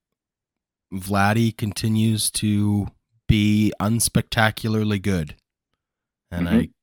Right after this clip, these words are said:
Speaker 1: mean that as both a compliment and a slight.
Speaker 2: Mm-hmm.
Speaker 1: Um, Alek Manoah does not come back to ace slash Cy Young candidate form. If he's still just pitching at, like, a four to four and a half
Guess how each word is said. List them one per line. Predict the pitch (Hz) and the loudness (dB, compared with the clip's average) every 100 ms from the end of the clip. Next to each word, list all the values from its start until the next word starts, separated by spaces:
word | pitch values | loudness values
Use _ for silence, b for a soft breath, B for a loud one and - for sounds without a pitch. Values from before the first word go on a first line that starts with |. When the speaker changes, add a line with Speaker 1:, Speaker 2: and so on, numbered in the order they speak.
| _ | _
Speaker 1:
mean | 92 95 98 | -6 -2 0
that | 101 98 | 0 0
as | 95 | 0
both | - 98 - | -2 -2 -2
a | |
compliment | - - 95 104 98 92 | -4 -6 -4 -4 -4 -4
and | 92 92 | -4 -4
a | 90 | -6
slight. | - 82 71 - - _ _ _ _ _ _ _ - | -6 -8 -8 -14 -20 _ _ _ _ _ _ _ -6
Speaker 2:
Mm-hmm. | 90 101 | 0 0
Speaker 1:
Um, | 90 87 87 80 _ _ - | -2 -6 -8 -12 _ _ -4
Alek | 104 110 110 - | 0 2 0 -2
Manoah | 110 110 117 120 117 _ _ _ _ _ _ _ _ _ _ _ _ _ - | 0 2 4 2 0 _ _ _ _ _ _ _ _ _ _ _ _ _ -8
does | 110 92 | -6 -2
not | 101 98 98 95 _ | 0 2 2 -2 _
come | - 104 92 | -6 -4 0
back | 95 92 - | 0 0 -2
to | - 95 - | -6 -6 -6
ace | 92 92 92 - - - _ | -6 -6 -4 -6 -6 -8 _
slash | - - 90 87 - - | -12 -6 -4 -4 -4 -4
Cy | 101 95 | -2 0
Young | 92 90 90 | 0 -4 -4
candidate | 85 90 87 85 - | -8 -8 -8 -10 -12
form. | - 85 71 - - | -12 -12 -12 -16 -12
If | 104 | -6
he's | 131 131 | -4 -4
still | - 131 120 | -4 -4 -4
just | 113 127 - | -4 -4 -4
pitching | - 117 - 110 - | -4 -4 -2 -4 -4
at, | 92 - | -6 -6
like, | 101 92 | -8 -4
a | 104 95 b b b _ - | -2 -4 b b b _ -8
four | 110 110 113 117 | -4 -2 -2 -4
to | 98 | -8
four | - 107 104 | -6 -4 -2
and | 104 | -2
a | |
half | 90 101 98 - | -2 0 -2 -4